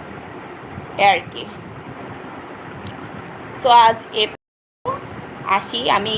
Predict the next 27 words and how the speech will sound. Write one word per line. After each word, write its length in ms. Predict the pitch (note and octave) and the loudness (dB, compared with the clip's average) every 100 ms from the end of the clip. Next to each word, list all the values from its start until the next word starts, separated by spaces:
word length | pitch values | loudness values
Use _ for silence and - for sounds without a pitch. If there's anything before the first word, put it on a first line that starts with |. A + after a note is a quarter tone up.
| G3+ | 0
just 200 | A3 A3 - | 0 0 -4
কিভাবে 360 | A#3 A#3+ A#3 A#3 G3+ | -2 4 6 6 4
ডেকোরেশন 540 | E3+ G3 G3 G3+ A#3+ A#3 G#3 | 2 0 -4 -4 -8 -2 2
করে 220 | F#3+ G#3+ A4+ - - - - | 2 2 -2 -8 -14 -14 -8
just 160 | A3+ A#3 G3+ | -6 0 0
এটা 160 | G3 A3 | 2 0
শেয়ার 180 | C4+ G#3+ G#3 G#3+ | 4 4 4 6
করার 260 | G3+ G3 G3 | 8 8 4
জন্যই 400 | G#3 G3 G3 G3 F3 - | -2 0 0 0 -2 -6
এসেছি 320 | E3+ E3+ - F3+ E3+ | -6 -6 -4 -2 0
লাইভে। 320 | E3 - E3+ - - - - - - - - - - - | -2 -4 -6 -6 -10 -10 -12 -14 -12 -12 -12 -14 -14 -6
So 60 | - G#3 | 4 6
আজ 100 | F#3+ G3 | 8 6
এতটুকু। 560 | F#3+ G3+ G3+ A3+ - C#4 A4 C5 - - - - | 4 2 -4 -6 0 4 4 2 -4 -10 -6 0
আর 80 | F3+ F#3 | 2 4
আমার 160 | G3 G3+ | 2 0
ভিডিও 220 | A#3 B3 C#4 C#4 | -2 -2 0 4
যদি 180 | C4+ C#4 C#4+ | 4 6 6
ভালো 160 | B3 A#3+ A#3+ | 6 6 2
লেগে 200 | A#3+ C4 | 2 0
থাকে 220 | D#4 D4+ D4+ G3+ | 0 0 4 6
আবারও 240 | G3 A3 A3 | 6 2 0
বলছি 260 | A3+ - E4 A#4+ A4 | -2 -4 -2 0 0
like, 220 | F#3+ - - | 0 -2 0
comment, 260 | G3+ G3 G3 - | 2 2 -2 0
share 200 | G#3 G3 | 4 4
and 80 | F#3+ | 2